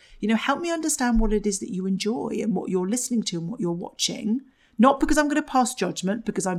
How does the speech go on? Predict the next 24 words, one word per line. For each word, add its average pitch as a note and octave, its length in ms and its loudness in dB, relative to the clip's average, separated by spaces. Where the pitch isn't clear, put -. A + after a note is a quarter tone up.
genuinely G#3 540 4
want F#3 240 -2
to - 80 -4
try E3+ 240 -4
and E3 100 -4
understand, D#3+ 640 -6
and G3 280 2
then G#3 240 6
begin G3+ 400 0
to F#3+ 160 -4
layer F3+ 420 0
up - 360 -4
these F#3 280 -4
extra, E3+ 540 -4
these F3 200 2
extra - 300 -2
pieces F#3+ 520 0
so F#3 80 -2
that F3 200 -2
we're F#3 160 2
then F#3+ 280 0
in F3+ 140 -4
a F3+ 60 -4
position F3+ 720 -4